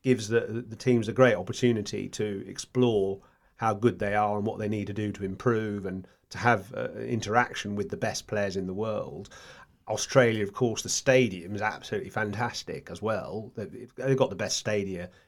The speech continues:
in the world for cricket. They've probably got the best pitches in the world for cricket for a balance between bat and ball. So I think all in all, if you take out the weather factor, which was a bit of a shame, I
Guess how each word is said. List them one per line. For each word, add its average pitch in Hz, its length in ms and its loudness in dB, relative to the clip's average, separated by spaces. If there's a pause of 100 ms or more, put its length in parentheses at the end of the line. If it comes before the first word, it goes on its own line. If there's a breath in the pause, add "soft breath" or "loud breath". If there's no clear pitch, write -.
in 110 120 -2
the 104 80 2
world 98 400 0
for 98 120 -8
cricket. - 500 -4 (140 soft breath)
They've 107 180 -4
probably 120 240 6
got 110 120 0
the 101 60 -6
best 107 220 -4
pitches 123 420 -2
in 110 80 -4
the 107 80 -4
world 113 220 0
for - 100 -4
cricket 123 460 -6 (320)
for 117 320 8
a 104 80 0
balance 113 460 6
between 113 320 -2
bat 117 180 6
and 107 160 -6
ball. 131 340 -2 (300 soft breath)
So 127 540 8 (220 soft breath)
I - 40 -20
think 143 220 4
all 143 180 6
in 104 100 2
all, 120 480 0 (200)
if 117 180 -4
you 120 60 0
take 139 300 6
out 120 180 4
the 104 80 -6
weather 101 400 6
factor, - 480 -6
which 95 160 -10
was 98 100 -8
a 95 60 -8
bit 107 160 0
of 90 80 -4
a 92 40 -6
shame, 95 600 -2
I - 20 -20